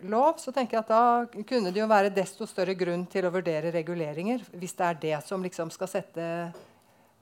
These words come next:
båndplanken, fordi at, eh, man i, egentlig har satt,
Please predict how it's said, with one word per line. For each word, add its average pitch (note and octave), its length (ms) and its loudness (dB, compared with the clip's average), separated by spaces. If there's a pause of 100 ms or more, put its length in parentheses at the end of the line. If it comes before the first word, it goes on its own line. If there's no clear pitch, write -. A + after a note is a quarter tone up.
båndplanken, F3+ 720 0
fordi F3 360 -6 (100)
at, F3+ 320 -2
eh, G3 160 4
man F#3 240 2
i, F#3+ 320 -4
egentlig E3+ 480 -2
har G3 100 0
satt, - 460 -6